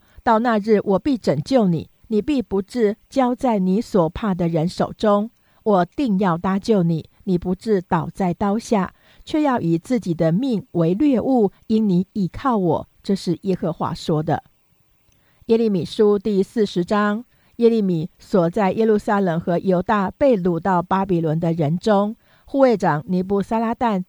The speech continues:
将他从拉玛释放以后，耶和华的话临到耶利米。护卫长将耶利米叫来，对他说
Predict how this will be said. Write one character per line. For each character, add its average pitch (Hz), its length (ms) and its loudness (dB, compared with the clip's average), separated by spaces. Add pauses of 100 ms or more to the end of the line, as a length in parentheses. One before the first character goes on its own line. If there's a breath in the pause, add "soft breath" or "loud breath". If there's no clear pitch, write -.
将 247 280 -2
他 240 300 -4
从 185 360 0
拉 233 220 -2
玛 190 240 -2
释 202 240 -4
放 190 260 -2
以 170 160 -4
后， 196 320 -2 (280 soft breath)
耶 247 120 -2
和 214 160 -2
华 185 160 -2
的 185 140 -2
话 202 300 -2
临 175 260 -4
到 185 240 -2
耶 190 160 0
利 190 140 0
米。 160 220 -2 (580 soft breath)
护 262 120 -2
卫 233 160 4
长 165 320 0 (160)
将 185 300 0
耶 214 100 2
利 208 160 0
米 170 160 0
叫 208 260 0
来， 143 320 -2 (140)
对 196 140 -2
他 175 180 -2
说 185 440 0